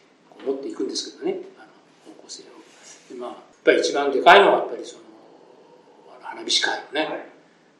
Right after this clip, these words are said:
Speaker 1: それどこにするかったってね、なかなかああいうロケセットはないんだけども、それを、その、市の迎賓館を、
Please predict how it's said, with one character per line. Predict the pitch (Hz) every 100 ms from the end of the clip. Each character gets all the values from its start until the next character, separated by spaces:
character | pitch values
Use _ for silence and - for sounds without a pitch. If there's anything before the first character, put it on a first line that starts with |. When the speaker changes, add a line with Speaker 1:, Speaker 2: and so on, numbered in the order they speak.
| _ _ _
Speaker 1:
そ | 127
れ | -
ど | 98
こ | -
に | -
す | - -
る |
か | - -
っ |
た | -
っ |
て | - -
ね、 | - - - - - - - - - -
な | -
か | 156
な | 156
か | 156
あ | 131
あ | 143
い | 143
う |
ロ | 131
ケ | -
セ | 143
ッ | -
ト |
は | -
な | 127
い |
ん | 131
だ | -
け | -
ど | -
も、 | 196 - - - - - -
そ | 143
れ | 139
を、 | 196 262 240 - - -
そ | -
の、 | - - - - -
市 | - -
の | -
迎 | - 139 135
賓 | - -
館 | - - 151
を、 | 202 254 - -